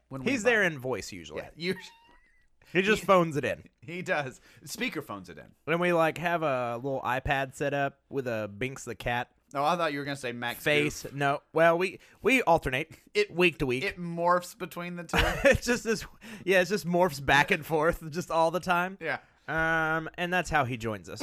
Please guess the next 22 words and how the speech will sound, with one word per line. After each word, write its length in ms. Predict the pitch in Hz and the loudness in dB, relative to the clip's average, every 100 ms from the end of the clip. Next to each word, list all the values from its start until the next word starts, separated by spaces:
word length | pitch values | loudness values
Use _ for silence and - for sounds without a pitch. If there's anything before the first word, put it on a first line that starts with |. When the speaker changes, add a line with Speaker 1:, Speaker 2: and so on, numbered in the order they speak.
| 151 | 4
Speaker 2:
But 280 | 196 185 - - 151 - | 4 4 0 -10 -16 -18
<coughs> 280 | _ _ - | _ _ -6
The 120 | 160 | -2
Rock, 580 | 170 262 143 135 - - _ _ _ _ - | 4 6 6 4 -4 -20 _ _ _ _ -8
or 200 | 123 117 - | -8 -8 -10
not 300 | 110 135 123 | -4 -4 -4
The 80 | |
Rock, 340 | 101 90 92 - | -4 -4 -6 -10
Speaker 1:
Yeah. 200 | 95 87 - | -16 -16 -10
Dwayne, 360 | 143 123 123 120 | -4 -2 -2 -4
please 80 | |
Speaker 2:
and 60 | 139 | -4
Speaker 1:
don't 160 | 139 131 | -6 -6
call 120 | 131 | -6
me 80 | 123 | -6
The 100 | 117 | -4
Rock 260 | 117 110 | -4 -4
Johnson 340 | 120 120 123 127 | -8 -8 -6 -6
Speaker 2:
and 180 | 131 127 | -4 -6
Speaker 1:
anymore. 160 | 90 | -8
Speaker 2:
Lil 360 | 123 135 156 160 | -6 0 2 2
Kev 520 | - 170 117 113 - | 2 2 2 -2 -10